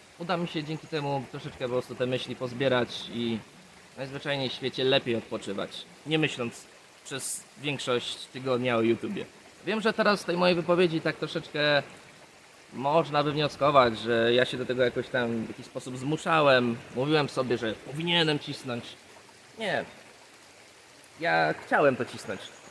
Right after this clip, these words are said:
Po prostu czułem taką potrzebę, ale doszedłem do tego momentu, rzecz zwyczajnie nie czuję. Nie sprawia mi już ta regularność aż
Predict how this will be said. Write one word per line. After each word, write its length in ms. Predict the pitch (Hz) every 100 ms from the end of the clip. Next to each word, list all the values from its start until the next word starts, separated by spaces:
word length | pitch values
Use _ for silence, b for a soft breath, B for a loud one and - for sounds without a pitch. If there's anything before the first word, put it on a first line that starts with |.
| - - - -
Po 60 |
prostu 420 | - 190 180 170 160 -
czułem 220 | 214 165
taką 220 | 139 147
potrzebę, 560 | 135 127 - 151 185 196 - - - - - -
ale 380 | 147 180 185 180 147
doszedłem 360 | 190 233 202 196
do 80 | 180
tego 220 | 185 175
momentu, 720 | 160 160 165 156 160 151 156 - - - - - -
rzecz 140 | 185
zwyczajnie 520 | 156 175 180 165 156 143
nie 160 | 151
czuję. 280 | 160 151 113 - - - - - - -
Nie 140 | 165
sprawia 360 | 170 208 180 143
mi 100 | 131
już 100 | 120
ta 140 | 131
regularność 580 | 127 131 135 127 131 113 - -
aż 160 | 139